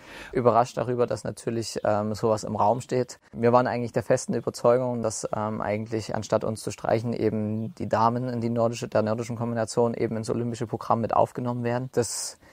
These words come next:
wäre für mich oder mein, äh, Wunschgedanke, dass natürlich eher das in Kraft tritt, anstatt eben der Gedanke, der momentan eben im Raum steht, dass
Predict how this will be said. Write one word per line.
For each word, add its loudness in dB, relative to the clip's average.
wäre 8
für -4
mich -2
oder 2
mein, 0
äh, 0
Wunschgedanke, 0
dass -2
natürlich -2
eher 4
das 2
in -6
Kraft -6
tritt, -6
anstatt -6
eben -2
der 2
Gedanke, -2
der -2
momentan -2
eben -4
im -4
Raum 0
steht, -6
dass -6